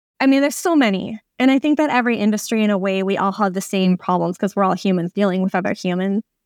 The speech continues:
I think one that's very specific to biotech is in hiring and also in some of the personalities. If I am working with three different clients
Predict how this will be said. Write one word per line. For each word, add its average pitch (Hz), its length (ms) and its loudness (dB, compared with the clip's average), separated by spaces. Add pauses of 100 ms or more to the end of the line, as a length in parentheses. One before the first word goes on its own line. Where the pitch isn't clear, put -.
I 254 60 0
think 294 200 2
one 262 320 4
that's 277 180 0
very 226 400 2
specific 208 420 -4
to 202 100 -2
biotech 196 600 -2 (100)
is 196 400 -2 (140)
in 214 100 2
hiring 220 540 2 (260)
and 214 100 2
also 220 240 2
in 214 140 2
some 214 180 0
of 196 120 0
the 196 80 0
personalities. 196 840 -4 (260)
If 226 120 -2
I 240 120 2
am 269 100 4
working 254 260 2
with 220 120 0
three 233 240 0
different 226 280 -2
clients 196 540 -2